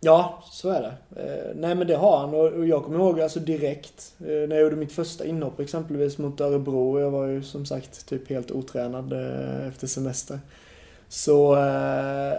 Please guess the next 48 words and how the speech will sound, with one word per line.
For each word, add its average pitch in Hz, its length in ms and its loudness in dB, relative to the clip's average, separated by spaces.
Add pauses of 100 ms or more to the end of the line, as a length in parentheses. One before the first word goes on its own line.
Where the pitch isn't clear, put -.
(140)
så - 180 -6
kom 160 140 4
han 156 120 4
fram 160 220 0
till 160 120 2
mig 151 120 2
efter, - 300 -2
alltså, 139 160 2
jag 147 100 4
fick 147 200 -4
pingislunga 135 540 -2
efter 131 180 -8
fem 135 240 -4
minuter 127 400 -4
och 127 60 -2
var 131 80 0
helt 120 260 -4
död, 123 280 -4
typ. - 300 -8
Eh, 127 60 -2
<laughs> 127 40 -6
jag - 380 -8 (100)
tänkte, 135 240 -6
herregud. 131 540 -2 (1080)
Och 156 140 8
han 156 120 8
kom 156 140 2
fram 170 240 4
till 165 120 0
mig 160 100 4
i 160 40 6
omklädningsrummet 175 760 2
och 180 60 2
då 170 60 6
gick 175 120 4
han 170 100 0
fram 165 240 -2
och 151 100 -2
sa 139 500 0 (260)
typ 143 280 -2 (340)
att - 520 -8 (1040)
jag 135 140 2
förväntar 135 440 0
mig 127 140 -2
mer 127 240 0
av 120 120 2
dig, 127 160 0
liksom. 135 240 -12